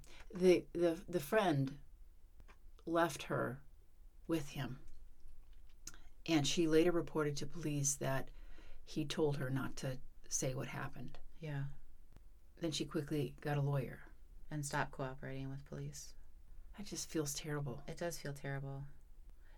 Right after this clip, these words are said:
Speaker 2: And I couldn't find any other updates as far as the friend goes.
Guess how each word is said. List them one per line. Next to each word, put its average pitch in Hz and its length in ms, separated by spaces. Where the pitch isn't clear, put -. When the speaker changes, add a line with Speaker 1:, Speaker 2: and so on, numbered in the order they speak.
Speaker 2:
And 165 100
I 160 100
couldn't 170 320
find 165 420
any 156 260
other 165 140
updates 147 540
as 147 160
far 139 220
as 135 160
the 143 80
friend 143 300
goes. 131 520